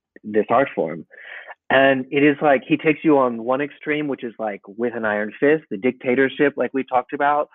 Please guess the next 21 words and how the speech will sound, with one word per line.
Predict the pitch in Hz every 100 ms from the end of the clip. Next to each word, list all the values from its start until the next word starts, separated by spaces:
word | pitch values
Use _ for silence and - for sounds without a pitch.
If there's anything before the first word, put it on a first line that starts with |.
| _
the | 123
one | 120 143 139
that's | 135 -
like, | 117 104 _ _
"The | 135
only | 135 156 165 160 147 151
opinion | - - 151 151 143
that | 139
matters | 131 127 139 139 131
in |
this | 131 127 120
room | 127 143 147 143
is | 143 123 113 110
the, | 113 107 - -
is | 113 120
my | 123 143 156
interpretation | 147 - 143 143 131 143 143 - 139
of | 135
the | 135
music." | 131 135 131 156 - _ _ _ _ _ _ _
And | 160 170 180 170